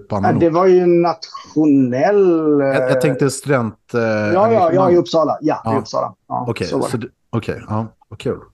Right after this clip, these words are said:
Speaker 2: Så det är väl en liten kort sammanfattning.
Speaker 1: Mm.
Speaker 2: Och i Uppsala är jag kvar.
Speaker 1: Ja, just det. Och där har vi Uppsala-kopplingen till, till Jan Emanuel också. Som
Speaker 2: Ja, fast vi lärde känna varandra i Norrtäljetrakten.
Speaker 1: Okej.
Speaker 2: Eh, så att det var, eh, för han finns ju där.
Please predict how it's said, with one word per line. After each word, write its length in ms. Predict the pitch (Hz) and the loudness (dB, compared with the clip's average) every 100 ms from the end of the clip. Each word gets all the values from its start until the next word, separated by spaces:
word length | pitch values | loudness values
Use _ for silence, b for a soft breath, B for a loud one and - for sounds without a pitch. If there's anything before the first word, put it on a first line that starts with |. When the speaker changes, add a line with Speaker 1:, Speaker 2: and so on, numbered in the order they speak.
| _ | _
Speaker 2:
Så 260 | - - | -8 -2
det 100 | 170 | 0
är 40 | 180 | 2
väl 140 | 170 | 2
en 100 | 165 | 2
liten 240 | 151 147 139 | 2 0 -2
kort 200 | 127 - | -4 -6
sammanfattning. 540 | 127 120 131 156 117 B B B B - | -6 -4 -6 -8 -14 B B B B -6
Speaker 1:
Mm. 80 | |
Speaker 2:
Och 80 | 147 | 0
i 40 | 151 | 0
Uppsala 320 | 143 135 135 | 0 -2 0
är 40 | |
jag 100 | 127 | -2
kvar. 180 | - 98 - - | -6 -18 -20 -6
Speaker 1:
Ja, 140 | 165 180 - _ - | -6 -6 -16 _ -6
just 200 | 143 143 | -6 -6
det. 80 | - - | -14 -10
Och 100 | 120 | -4
där 140 | 127 | -2
har 120 | 127 | -2
vi 100 | 120 | -2
Uppsala-kopplingen 840 | 127 127 120 110 123 - 104 92 87 | -2 -2 -4 -4 -6 -6 -4 -4 -6
till, 240 | - 90 - | -4 -6 -4
till 140 | 95 | -4
Jan 160 | 87 90 | -2 0
Emanuel 440 | 90 85 87 107 | 0 0 -2 -2
också. 220 | - - - | -4 -8 -8
Som 280 | - 90 - _ B - | -6 -8 -10 _ B -6
Speaker 2:
Ja, 220 | - 170 - | 0 0 0
fast 180 | 208 - | -2 0
vi 240 | 214 233 | 2 2
lärde 220 | 196 208 | 0 0
känna 320 | 202 202 180 160 | -2 -2 -4 -2
varandra 520 | 156 147 143 143 139 | -2 2 2 2 0
i 260 | 135 131 127 | 0 0 0
Norrtäljetrakten. 1040 | 131 - 139 110 113 113 113 185 - - - _ | -2 -2 -4 -2 -2 -2 -4 -6 -4 -8 -8 _
Speaker 1:
Okej. 240 | - 151 - 120 117 113 | -4 -2 0 -2 -4 -4
Speaker 2:
Eh, 200 | 117 110 | -4 -4
så 180 | 117 - | -4 -4
att 140 | 135 - | -4 -2
det 120 | 139 | 0
var, 300 | 131 127 127 110 - _ b b b 160 | 0 -2 -4 -6 -16 _ b b b -6
eh, 220 | 123 113 | -4 -4
för 120 | 113 131 | -4 -2
han 320 | 117 123 123 | 0 0 0
finns 460 | - 127 120 - 123 | 0 0 -2 -2 0
ju 60 | |
där. 320 | 113 120 117 | 2 2 2